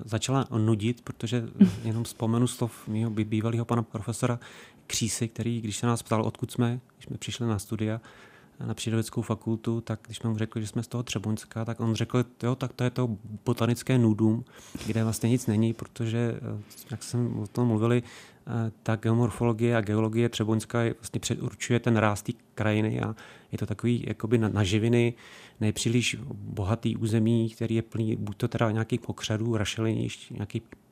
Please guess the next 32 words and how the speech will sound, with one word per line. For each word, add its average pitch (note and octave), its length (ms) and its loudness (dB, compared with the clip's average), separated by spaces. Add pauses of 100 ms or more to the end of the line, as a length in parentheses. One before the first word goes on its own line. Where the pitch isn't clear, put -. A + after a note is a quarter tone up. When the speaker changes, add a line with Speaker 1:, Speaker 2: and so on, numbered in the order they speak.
Speaker 1:
písčitých A2+ 540 -4
ploch, A2 320 -4 (760)
ale A#2+ 140 0
chybí A2+ 240 0
tam A2+ 160 4
třeba A#2 280 2
nějaký, A2 480 2
eh, A#2 40 -4 (540)
vápence, A2 480 2
který G#2+ 240 -8
jsou - 160 -2
z - 20 0
hlediska G#2+ 400 -4
té A2 260 -2 (100)
biodiverzity, G#2 800 0 (320)
ro-, G#2+ 200 -2
rozmanitosti G#2+ 640 2
daleko, A2 360 -4 (500)
eh, - 60 -4 (500)
lepší A2+ 440 0
na, A2 220 2 (440)
na A2 80 2
výskyt - 340 0
ach-, - 640 -6
ach-, A2+ 200 -10 (140)
druhů A2 460 -2
rostlin A2 380 0
nebo, G#2+ 160 0
nebo, G#2 280 0
nebo A2 340 0
i - 20 2
živočichů. A2 580 -2